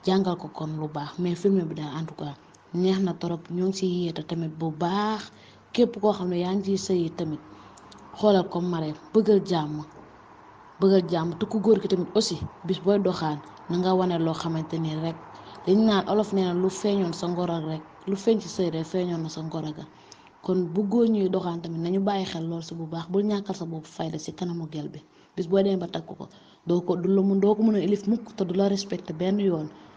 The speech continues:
Foo guddee wala nga taxawaale ji wala nga liggéey guddee waaj sax, day ñaaw njort,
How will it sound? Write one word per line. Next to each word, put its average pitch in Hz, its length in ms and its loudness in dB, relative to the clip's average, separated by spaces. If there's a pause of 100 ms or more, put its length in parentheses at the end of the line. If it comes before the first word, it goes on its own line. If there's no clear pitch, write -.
(140)
Foo 254 260 6
guddee 208 300 4
wala 196 240 6
nga 196 140 2
taxawaale 185 540 0
ji 170 60 -6
wala 190 200 4
nga 196 140 2
liggéey 202 340 2
guddee 196 260 2
waaj 170 180 0
sax, 175 200 -8 (880)
day 180 200 4
ñaaw 190 240 4
njort, 160 340 0